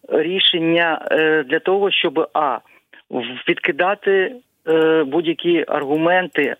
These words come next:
аргументовано посилаючись, е, на відповідні інституції оон. І, власне кажучи, все це, е, важливо з точки зору майбутнього отримання компенсації від Росії.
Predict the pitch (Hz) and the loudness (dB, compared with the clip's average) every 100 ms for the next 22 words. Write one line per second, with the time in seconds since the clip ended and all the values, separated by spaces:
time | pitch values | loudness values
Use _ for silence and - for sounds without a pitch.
0 | _ 143 151 175 - 185 175 135 127 113 | _ -2 0 0 0 0 0 0 -2 -4
1 | - - - 147 151 160 156 151 156 139 | -6 -10 -4 0 2 2 0 0 0 -2
2 | - - - 135 131 147 135 113 _ _ | -6 -4 -2 0 2 0 0 -4 _ _
3 | _ _ _ - 147 - 160 151 139 143 | _ _ _ -2 -2 -2 -2 -2 0 2
4 | 143 131 139 - 151 139 131 - 139 - | 2 0 -2 -4 -2 -2 -2 0 0 0
5 | 147 190 247 247 _ _ - - - _ | 2 2 0 -4 _ _ -20 -20 -20 _
6 | - 180 214 156 175 175 170 190 196 - | -2 2 2 2 0 -2 -2 -2 0 0
7 | 165 - 175 - - 208 233 - 156 160 | -2 -2 -4 -2 0 0 0 2 2 2
8 | 147 160 - 165 180 160 - 156 - - | 2 0 0 0 2 0 0 -2 -2 -2
9 | 127 156 165 160 151 - - - 151 151 | 0 2 2 2 -2 -6 -20 -2 0 0
10 | 127 170 - 180 131 - - - 156 175 | 0 -2 0 -2 -2 -2 -4 -2 -2 0
11 | 175 165 160 156 147 - - - _ - | 0 2 2 2 0 -4 -16 -20 _ -4
12 | 156 160 147 180 - 131 120 131 120 - | -2 -2 0 -2 -4 -6 -2 -2 -2 -8
13 | - 123 113 - | -10 -4 -2 -2